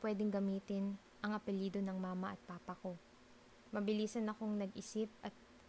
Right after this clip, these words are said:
luminga sa mga gusali, barko at kung ano-ano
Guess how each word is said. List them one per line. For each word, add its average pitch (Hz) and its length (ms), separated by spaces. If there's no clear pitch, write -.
luminga 220 480
sa 233 240
mga 214 240
gusali, 196 560
barko 190 480
at 196 160
kung 208 160
ano-ano 208 320